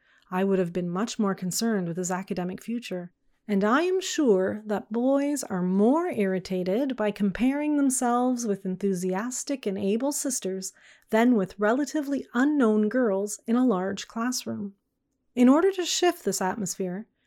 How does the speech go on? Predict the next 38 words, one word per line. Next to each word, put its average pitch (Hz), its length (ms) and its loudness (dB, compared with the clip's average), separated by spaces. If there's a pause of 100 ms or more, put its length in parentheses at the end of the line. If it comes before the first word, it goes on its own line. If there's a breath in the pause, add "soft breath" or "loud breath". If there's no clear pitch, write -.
(260)
I 220 100 2
devoted 311 520 4
more 294 260 4
time 208 520 -2
to 196 100 -10
tales 262 680 0
and 233 140 2
stories 233 760 -2
during 220 280 0
lesson 233 360 0
time, 190 340 -12 (420 loud breath)
and 220 160 4
took 233 240 -2
one 262 280 2
academic 254 480 0
subject 208 400 -2
at 175 80 0
a 269 80 -2
time 190 500 -4
for 262 160 -6
evening 247 480 0
reading, 247 440 -4 (640 soft breath)
geography, 254 760 4 (280)
or 202 120 4
even 175 240 2
history 254 560 0
or 185 160 4
animal 240 340 2
stories. 247 600 -2 (640)
It 247 140 -4
seemed 359 520 2
to 359 140 2
alleviate 240 640 4
the 214 100 0
embarrassment 240 840 0
of 202 140 -8
classroom 220 520 -2
narration, 208 600 -4